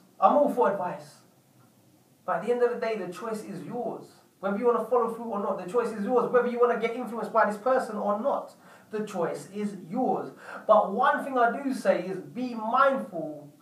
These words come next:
about your influences. Only go to those people who empower you, who enlighten you,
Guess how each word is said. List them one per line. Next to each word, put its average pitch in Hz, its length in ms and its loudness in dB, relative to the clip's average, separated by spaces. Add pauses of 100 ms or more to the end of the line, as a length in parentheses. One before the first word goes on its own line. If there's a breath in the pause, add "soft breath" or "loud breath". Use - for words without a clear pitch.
(840)
about 170 300 4
your 175 100 -4
influences. 156 680 -10 (1800 soft breath)
Only 302 420 4
go 285 260 4
to 277 60 -6
those 277 300 6
people 220 300 -6
who 226 260 -6
empower 208 640 2
you, 196 60 -2
who 180 320 -6
enlighten 180 960 0
you, 143 240 -14